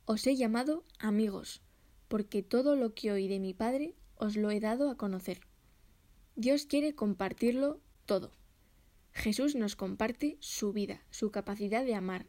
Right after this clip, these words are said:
de perdonar, de ser amigos hasta el fin.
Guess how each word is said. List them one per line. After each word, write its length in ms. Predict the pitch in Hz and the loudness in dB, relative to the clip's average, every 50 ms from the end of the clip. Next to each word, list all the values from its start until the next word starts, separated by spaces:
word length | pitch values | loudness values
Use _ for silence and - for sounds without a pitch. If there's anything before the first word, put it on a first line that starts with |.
| _ - | _ -8
de 160 | 220 214 196 | -6 -6 -4
perdonar, 500 | - 208 190 190 190 196 196 190 185 - - - - - - - - - - | -4 -4 -4 -4 -4 -2 -4 -4 -6 -8 -16 -20 -20 -20 -20 -20 -20 -12 -6
de 180 | 208 196 202 208 | -2 0 0 0
ser 200 | - 240 240 220 | 2 2 2 2
amigos 540 | 208 202 214 220 247 277 302 311 - - - - _ _ - - | 2 2 2 2 2 2 0 0 -2 -6 -14 -20 _ _ -16 -6
hasta 360 | - 214 208 - - - 202 | -6 -4 -4 -4 -4 -4 -4
el 100 | 185 185 | -4 -4
fin. 300 | 185 - 208 190 - 226 | -4 -4 -6 -6 -6 -10